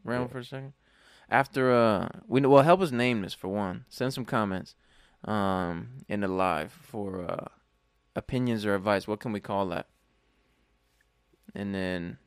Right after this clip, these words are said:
Speaker 1: next segment we're about to go into is Ain't No Way. And that's when we, uh,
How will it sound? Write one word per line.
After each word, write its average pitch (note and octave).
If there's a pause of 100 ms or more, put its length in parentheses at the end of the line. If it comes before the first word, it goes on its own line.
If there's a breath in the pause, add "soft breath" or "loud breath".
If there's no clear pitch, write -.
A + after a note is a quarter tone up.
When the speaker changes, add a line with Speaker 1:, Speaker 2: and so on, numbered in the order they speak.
(180)
Speaker 1:
next A2
segment G#2
we're F#2
about F#2+
to F#2+
go F#2+
into F#2
is - (340)
Ain't A#2
No A2+
Way. G2+ (1800 soft breath)
And C3+
that's B2+
when A#2+
we, A2
uh, F#2+